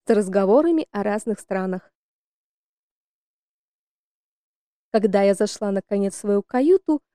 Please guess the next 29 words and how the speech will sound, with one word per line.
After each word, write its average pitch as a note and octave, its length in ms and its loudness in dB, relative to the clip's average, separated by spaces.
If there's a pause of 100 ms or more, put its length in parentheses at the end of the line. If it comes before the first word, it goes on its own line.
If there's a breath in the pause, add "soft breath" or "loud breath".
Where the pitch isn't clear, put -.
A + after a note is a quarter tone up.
Жиль E4 320 4
встретил C4 500 0
меня A#3 220 2
радостным G#3 580 -2
возгласом. F#3+ 600 -4 (580)
Можешь B3 520 2
себе G3+ 260 0
представить, A3 720 -2
у A3+ 60 -2
них A#3 260 0
в - 40 -20
корабельной G#3 640 0
библиотеке F#3+ 680 -2
есть G#3 300 -6
книга B3 320 0
воспоминаний A3 880 -2
Григори A3+ 680 -2
де G3 160 0
Кадора. G3+ 580 -2 (580)
Не B3+ 160 4
знаю, A3 440 0
адаптированная C#4+ 880 2
или C#4 300 -2
нет, C4+ 260 0 (240)
но A3 100 2
ее G#3+ 320 4
в - 60 -6
компьютерный G3 720 -2
вид C4 180 -2